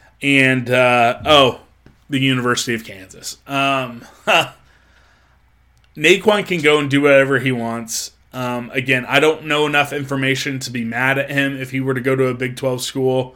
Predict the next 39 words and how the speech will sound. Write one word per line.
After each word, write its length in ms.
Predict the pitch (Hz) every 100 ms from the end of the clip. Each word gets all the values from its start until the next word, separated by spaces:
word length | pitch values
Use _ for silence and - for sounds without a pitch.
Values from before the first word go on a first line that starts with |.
| _ _ _ _
I 160 | 139 185
won't 260 | 175 165
like 320 | 135 131 135
it. 280 | 151 143 143 _ _ _ _
Um, 220 | 123 127
I'm, 320 | 117 135 131 - _ _ _ _ - - -
I'm 100 | 110
not 180 | 135 143
gonna 200 | 151 131
tweet 320 | 110 - 170
anything. 360 | 156 156 135 151
I'm 80 | 135
not 200 | 135 131
gonna, 180 | 135 127
like, 180 | 117
go 120 | 110 135
out 100 | 135
of 80 |
my 100 | 127
way 160 | 123 123
to 100 | 180
try 180 | - 131
to 80 | 107
boo 480 | 101 - 123 151
him 240 | 151 147 143
or 100 | 143
anything, 640 | 139 143 139 143 139 135 - - - _ -
um, 520 | 131 127 120 117 117 _
because 320 | 131 131 151 143
I, 120 | 143
I 180 | 127 151
have 100 | 170
a 40 |
feeling 340 | 135 156 147 127
even 240 | 151 175
if 120 | 156
he 100 | 156
were 240 | 131 135 139
to 280 | 131 120